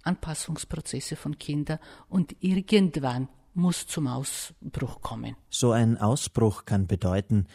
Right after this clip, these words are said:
Speaker 2: dass man als junger Erwachsener selbst psychisch erkrankt.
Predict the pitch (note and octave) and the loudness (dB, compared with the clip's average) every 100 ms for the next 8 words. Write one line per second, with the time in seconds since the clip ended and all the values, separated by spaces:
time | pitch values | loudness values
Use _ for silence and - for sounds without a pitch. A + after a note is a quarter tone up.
0 | - - _ - G#2+ - A2 G#2 G#2 - | -20 -20 _ -2 0 2 2 2 0 0
1 | A2 A#2 C#3+ C3+ A2 F#2+ F#2+ - A2 A2+ | 4 4 4 2 2 0 -2 -2 0 0
2 | C3+ - G2+ G#2+ - - - - G#2 F2 | -2 0 0 0 -4 -8 -8 -2 0 0
3 | F#2+ G2+ - F#2+ F#2 E2+ - - | -2 -2 -4 0 0 -2 -8 -20